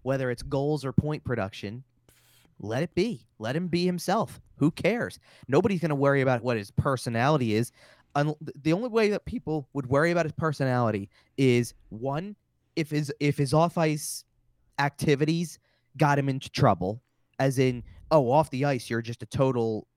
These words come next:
you know, like, delinquent, kind of. Like, oh my goodness, w-, you don't do anything right off the ice. You're like a troublemaker."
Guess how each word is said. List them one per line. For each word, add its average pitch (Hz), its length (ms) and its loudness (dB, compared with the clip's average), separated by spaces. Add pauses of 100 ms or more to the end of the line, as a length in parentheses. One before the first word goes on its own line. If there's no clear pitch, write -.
(260)
you 135 120 -6
know, 110 200 -4
like, 107 400 -8 (1500)
delinquent, 131 600 -2
kind 95 340 -4
of. 95 280 -8 (220)
Like, 120 360 0
oh 151 100 4
my 143 160 4
goodness, 123 260 -2
w-, 117 180 -12
you 143 180 2
don't 135 160 2
do 127 200 2
anything 135 460 -2
right 117 220 4
off 113 240 4
the 90 140 -8
ice. 92 300 -8
You're 104 100 -4
like 104 180 -4
a 98 40 -12
troublemaker." 98 800 -2